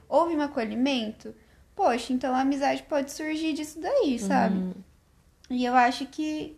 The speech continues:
Speaker 1: que existe isso também por parte do, do homem hétero
Speaker 2: Uhum.
Speaker 1: hoje. De ter, ah, de sentir que pode ser amigo de uma mulher sem perceber que, que isso pode acontecer, sabe?
Speaker 2: Uhum.
Speaker 1: E isso pode acontecer de forma mais natural também.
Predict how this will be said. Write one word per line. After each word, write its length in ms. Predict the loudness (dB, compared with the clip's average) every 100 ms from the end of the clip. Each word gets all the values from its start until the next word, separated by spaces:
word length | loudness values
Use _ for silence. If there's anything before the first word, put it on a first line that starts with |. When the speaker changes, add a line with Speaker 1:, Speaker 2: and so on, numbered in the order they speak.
| -12
Speaker 1:
que 120 | -4
existe 500 | -2 -2 -2 -4 -2
isso 120 | -2
também 260 | 0 0 0
por 200 | 0 -2
parte 420 | 2 0 -2 -6
do, 280 | -6 -6 -8 -10
do 280 | -8 -2
homem 440 | 0 0 0 0 0 -2
hétero 380 | -4 -8 -8 -2
Speaker 2:
Uhum. 400 | -2 0 0 2
Speaker 1:
hoje. 480 | 2 2 -2 -8 -12 -18 -20 _
De 160 | -8 -8
ter, 540 | -6 -2 0 2 0 0
ah, 400 | 2 2 0 -6
de 160 | -10 -8
sentir 520 | 0 4 4 2 -4
que 100 | -4
pode 320 | -4 -2 -2
ser 140 | -2 0
amigo 280 | 2 2 2
de 80 |
uma 200 | 0 0
mulher 320 | -2 0 0 0
sem 180 | 0
perceber 540 | 0 -2 -2 -2 -2 -2
que, 360 | -2 -2 -2 -6 -16 _
que 120 | -2 2 2
isso 180 | 0 -4
pode 280 | -2 0
acontecer, 800 | 0 0 -2 -2 -4 -4 -6 -6
sabe? 360 | -2 0 2 2 0
Speaker 2:
Uhum. 260 | -2 -4 2
Speaker 1:
E 140 | 4
isso 120 | 4 0
pode 260 | -4 -4
acontecer 300 | -4 -6 -4
de 80 | -8
forma 240 | -6 -6 -4
mais 260 | -6 -6
natural 540 | -8 -8 -4 -2 -2 -4
também. 480 | -4 -4 -4 -6